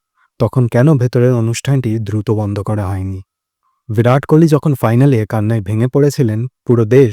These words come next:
তার জন্য কেঁদেছিল। আমরা সবাই তাদের জয়ে খুশি হয়েছিলাম। কিন্তু যখন আরসিবি ফ্যানদের এমন মর্মান্তিক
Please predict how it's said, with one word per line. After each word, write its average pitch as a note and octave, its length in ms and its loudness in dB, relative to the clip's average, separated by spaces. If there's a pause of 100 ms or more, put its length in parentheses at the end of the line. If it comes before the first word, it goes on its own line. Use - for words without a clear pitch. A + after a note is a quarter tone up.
(160)
তার G#2+ 180 -6
জন্য A2 260 -4
কেঁদেছিল। G#2 440 -6 (800)
আমরা A2+ 200 0
সবাই C#3+ 400 4
তাদের A#2+ 280 0
জয়ে A2 320 -2
খুশি - 300 -8
হয়েছিলাম। G2+ 500 -6 (800)
কিন্তু A#2+ 220 2
যখন C3+ 280 2
আরসিবি C3 440 0
ফ্যানদের D#3 420 2
এমন A2+ 240 0
মর্মান্তিক A2+ 560 0